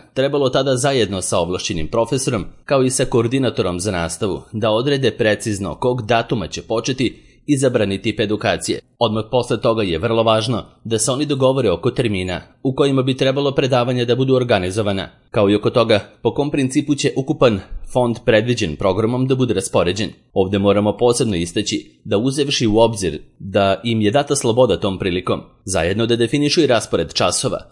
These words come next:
oni u stvari odlučuju o trajanju kako nastave u paru, to jest poluindividualne, tako isto i individualne edukacije. Nastavni program stručnog kursa: Naučite kako se primenjuje opšta odredba o zaštiti podataka o ličnosti u oblasti marketinga.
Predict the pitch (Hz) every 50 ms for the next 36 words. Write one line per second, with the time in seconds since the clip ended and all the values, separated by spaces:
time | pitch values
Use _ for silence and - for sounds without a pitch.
0 | _ - - 131 143 143 143 139 - 135 151 139 131 135 135 147 139 - 165 139
1 | 113 98 95 - 127 127 127 120 107 101 95 87 76 - - 98 90 - - 101
2 | 92 95 107 110 107 - - 95 73 69 - - 127 120 120 131 107 - - -
3 | - - - 104 98 98 98 95 - - 131 131 123 110 104 98 98 101 95 101
4 | 95 107 107 104 101 92 - - - _ _ - 151 151 - 151 139 135 - -
5 | 123 - - - 139 - - 123 110 90 76 85 85 92 90 95 90 92 101 113
6 | 127 151 - - 98 - - - 123 92 - - _ _ _ _ _ _ _ _
7 | _ _ _ _ _ _ _ _ - 98 101 101 101 104 - - 117 117 107 110
8 | 117 117 113 120 113 101 98 - - 127 123 120 - 117 92 - 113 98 95 -
9 | - 107 - - - _ _ _ - 110 110 107 123 131 165 156 - 131 127 -
10 | 135 131 - 165 135 - - - - 139 - 139 110 90 80 78 87 104 117 117
11 | - 110 120 123 - - - - - - 120 120 135 135 131 131 127 101 87 87
12 | 92 107 95 95 - - 101 - 104 - 104 98 95 98 - - 123 - - 65
13 | 82 135 131 - 143 123 120 - - 104 - - 151 - - - 104 90 92 98
14 | - - 135 113 80 - - 101 - 104 95 90 90